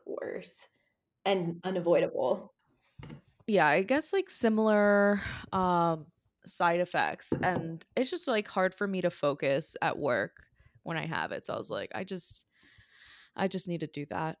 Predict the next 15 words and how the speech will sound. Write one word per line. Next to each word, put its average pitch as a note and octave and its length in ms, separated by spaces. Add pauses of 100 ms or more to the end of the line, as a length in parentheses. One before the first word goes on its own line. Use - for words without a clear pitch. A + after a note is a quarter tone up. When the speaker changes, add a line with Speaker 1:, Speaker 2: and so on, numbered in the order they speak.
(140)
Speaker 2:
What G3+ 180
about F#3+ 220
you? F#3 300
What's F#3 300
your F#3+ 160
salty? - 760 (420)
Speaker 1:
Uh, F3 80
my F#3+ 220
salty G#3 380
this C4+ 220
week F3+ 340
is E3+ 100
kind F3 200
of F#3 120
vague - 500